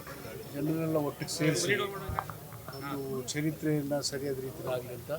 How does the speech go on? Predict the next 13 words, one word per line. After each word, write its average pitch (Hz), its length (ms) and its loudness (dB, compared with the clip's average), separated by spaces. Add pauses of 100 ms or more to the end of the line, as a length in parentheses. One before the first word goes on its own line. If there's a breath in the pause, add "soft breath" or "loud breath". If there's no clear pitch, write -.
(560)
ಅವರು 131 140 -2
ಸಂತೋಷವಾಗಿಯೇ 139 920 0 (640)
ಅವರು 120 540 -4 (640)
ಎಂದೂ 214 280 2
ಅವರು 196 240 8
ಇನ್ನು 185 140 6
ಕಿರಿಕಿರಿ 160 360 2
ಮಾಡಿಲ್ಲ 131 260 4
ಯಾವತ್ತೂ. 107 380 -4 (960)
ಅದೇ 143 120 0
ಉತ್ಸಾಹ, 127 500 2
ಅದೇ 127 300 2
ಸಂತೋಷದಿಂದ 120 600 -4